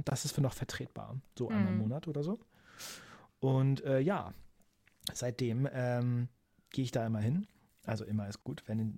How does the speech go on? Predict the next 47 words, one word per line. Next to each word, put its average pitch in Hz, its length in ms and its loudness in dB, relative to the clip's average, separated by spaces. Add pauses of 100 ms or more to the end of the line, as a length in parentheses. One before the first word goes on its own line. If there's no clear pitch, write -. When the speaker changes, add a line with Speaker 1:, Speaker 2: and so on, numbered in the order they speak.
Speaker 1:
ich 104 80 -6
glaub, 104 140 -4
ich 98 80 -4
war 110 80 -4
da 107 60 -2
dreimal, 107 460 0
seitdem 117 280 0
der 110 100 0
auf 123 140 -2
hat 135 160 -2
und 113 60 0
der 101 80 -4
hat - 40 -8
schon 117 140 0
zwei 104 160 -4
Jahre 95 280 -6
auf, 101 160 -8
also 101 160 -4
so 110 140 2
oft - 160 -2
jetzt 104 160 -6
auch 110 100 -6
nicht. 107 220 -12 (480)
Und, 131 380 6
äh, 120 200 2
aber 135 180 2
öfter, 147 260 8
als 127 240 2
ich 123 100 0
diese, 117 380 0
diese 110 220 -2
Hamburger 123 260 4
Lieferservice 110 680 -2
bemühe, 117 540 2
weil 104 220 -2
die 113 100 -4
sind 139 160 4
ja 117 120 2
richtig 110 280 -4
scheiße 104 320 -6
teilweise, 101 420 -4
ne? 123 120 -4
Also 110 160 -6
was 110 160 -6
du 139 60 -2
da 113 160 -4
an 107 420 -2